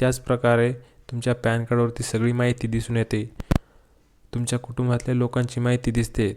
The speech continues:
तर तुमच्या कुटुंबियांच्या नावे जर एका वर्षामध्ये अडीच लाखांपेक्षा जास्त व्यवहार झालेले असतील, त्या ठिकाणी जर दिसत असेल की हो अडीच लाख रुपयांपेक्षा जास्त उत्पन्न आहे,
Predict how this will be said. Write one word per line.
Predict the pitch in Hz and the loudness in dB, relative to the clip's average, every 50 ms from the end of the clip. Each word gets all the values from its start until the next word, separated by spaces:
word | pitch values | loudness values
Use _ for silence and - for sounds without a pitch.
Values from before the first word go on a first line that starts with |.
| - - | -2 -4
तर | 113 - - | -4 -2 -2
तुमच्या | 120 117 113 - 117 | -4 -2 -2 -4 -4
कुटुंबियांच्या | - - 117 - 123 117 120 120 120 117 - 120 | -4 -6 -6 -4 -4 -2 0 -2 -2 0 -2 -2
नावे | 117 117 117 117 117 107 | 0 0 2 2 2 2
जर | 101 101 117 113 110 - - - | 2 2 2 0 0 -2 -6 -2
एका | 104 113 - - - 127 | -2 -2 0 2 2 2
वर्षामध्ये | 127 123 - - 117 113 117 120 117 117 110 | 2 2 2 0 -2 -2 -2 -2 -2 -2 -2
अडीच | - 117 117 117 117 120 | 0 0 -2 -2 0 0
लाखांपेक्षा | 123 123 123 120 117 120 120 117 110 | -2 0 0 -2 -2 0 -2 -2 0
जास्त | 113 113 113 - - 120 | 0 0 0 0 -2 0
व्यवहार | 120 117 117 117 110 | 0 2 2 2 2
झालेले | 104 101 98 104 107 113 104 | 2 2 2 0 0 0 2
असतील, | - 113 - - - 120 127 135 135 - - - - - - _ _ _ _ - - _ _ _ _ _ - - | 4 4 6 6 6 2 2 -2 -6 -10 -20 -20 -20 -20 -20 _ _ _ _ -20 -20 _ _ _ _ _ -2 0
त्या | 123 123 | 2 2
ठिकाणी | 123 123 113 110 107 107 110 107 | 2 2 0 0 0 0 -2 -2
जर | 107 113 110 104 - | 0 0 0 2 2
दिसत | 117 - - 135 127 131 | 0 0 0 0 0 0
असेल | 123 - - 127 123 123 127 - - - _ _ _ _ _ _ - | -2 0 0 0 0 -2 -4 -8 -16 -20 _ _ _ _ _ _ -4
की | - 110 | -2 0
हो | 101 117 123 117 - - | 2 4 4 2 2 0
अडीच | 107 110 117 120 113 117 | -2 0 0 -2 -2 0
लाख | 117 117 117 117 | 0 0 0 0
रुपयांपेक्षा | 117 120 120 120 117 117 120 117 - - 110 | -2 -2 -2 -2 -2 -2 -4 -6 -6 -2 -2
जास्त | 113 110 - - 123 | -2 -2 0 -2 -4
उत्पन्न | 117 - - - 123 117 117 | -4 -4 -4 -6 -4 -2 0
आहे, | 117 113 113 113 110 | 0 2 2 2 0